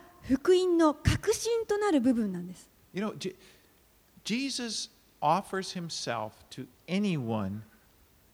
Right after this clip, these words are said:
Speaker 2: who will accept him.
Speaker 1: イエス様はご自身を誰でも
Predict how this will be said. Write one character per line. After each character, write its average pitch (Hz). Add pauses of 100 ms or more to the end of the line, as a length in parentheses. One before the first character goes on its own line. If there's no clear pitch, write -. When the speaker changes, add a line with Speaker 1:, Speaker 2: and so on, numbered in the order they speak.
(120)
Speaker 2:
who 180
will 170
accept 147
him. 120 (720)
Speaker 1:
イ 277
エ 415
ス -
様 320
は 285 (140)
ご 277
自 285
身 269
を 262 (440)
誰 415
で 523 (320)
も 381